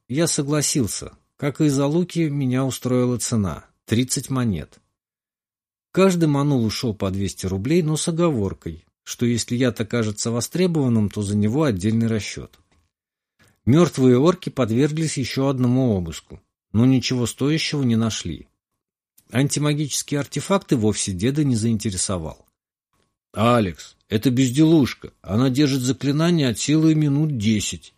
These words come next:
и то его можно пробить или развеять.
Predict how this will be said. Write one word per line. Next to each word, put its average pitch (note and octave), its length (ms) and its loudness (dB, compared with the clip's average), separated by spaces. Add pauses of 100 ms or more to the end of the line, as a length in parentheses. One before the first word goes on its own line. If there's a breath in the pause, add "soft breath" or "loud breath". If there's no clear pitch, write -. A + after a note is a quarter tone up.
и A2+ 100 -2
то D#3+ 220 2
его D3+ 220 4
можно C#3 380 4
пробить A2+ 440 -2
или C3+ 120 0
развеять. B2+ 720 -2